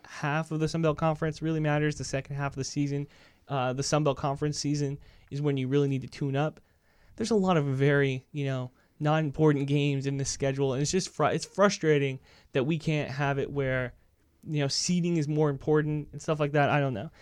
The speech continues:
Maybe not have everybody get into the tournament. So moving to Texas State volleyball, and I know I thought we were gonna be done talking about them. We're not. They will host Texas Tech, S M U, Rice in the National Invitation Volleyball Championship play on Thursday. So this upcoming Thursday,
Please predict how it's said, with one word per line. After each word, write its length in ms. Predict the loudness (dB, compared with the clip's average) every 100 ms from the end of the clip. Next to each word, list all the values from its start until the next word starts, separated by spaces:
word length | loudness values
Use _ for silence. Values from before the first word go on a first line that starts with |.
| -20 _
Maybe 200 | 6 8
not 180 | 8 8
have 160 | 6
everybody 340 | 2 2 0 2
get 180 | 4 2
into 160 | 0
the 60 | -4
tournament. 560 | 0 2 2 0 -4 -16 -20 -20 _ 2
So 220 | 6 8
moving 440 | 6 4 2 0 -4 _ _ 0
to 440 | 4 4 2 -2 -10
Texas 220 | -8 -6
State 300 | -2 -2 -2 -12 -20 -20 -14 -2
volleyball, 560 | 4 4 4 -2 -8 -6
and 100 | 0
I 40 |
know 140 | 2 4
I 80 | 4
thought 160 | 4
we 100 | 4
were 80 | 4
gonna 140 | 2
be 60 | 2
done 160 | 2 2
talking 280 | 0 0
about 180 | 2 2
them. 180 | 2 0
We're 120 | -2
not. 360 | 2 4 2 0 -8 -20 _ _ _
They 180 | 2 4
will 160 | 4
host 380 | 2 2 2 0
Texas 320 | -2 -4 -4
Tech, 240 | -2 -2 0
S 180 | -2 0
M 80 | 0
U, 180 | 0 0
Rice 400 | 2 2 2 -2
in 120 | 0
the 60 |
National 400 | 2 2 0 0
Invitation 520 | -2 0 -2 -2 -4 0
Volleyball 380 | 0 2 0
Championship 640 | 0 -4 -2 -4 -2 -4 -6 _ _ _ _ _
play 440 | -2 2 4 4 2 2
on 320 | 2 2 -2
Thursday. 540 | 0 4 4 4 -4
So 160 | -10 -4
this 160 | 0 2
upcoming 380 | 2 0 -2
Thursday, 720 | 2 2 2 0 0 0 -2